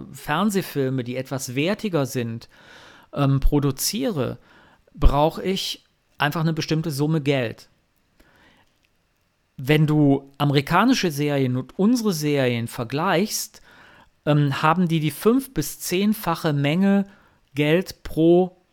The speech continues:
Folge. Manche sogar deutlich mehr. Also es gibt, ähm, Fernsehserien, äh, Westworld zum Beispiel,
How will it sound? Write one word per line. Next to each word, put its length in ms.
Folge. 520
Manche 540
sogar 520
deutlich 580
mehr. 280
Also 220
es 160
gibt, 400
ähm, 260
Fernsehserien, 1200
äh, 200
Westworld 600
zum 160
Beispiel, 720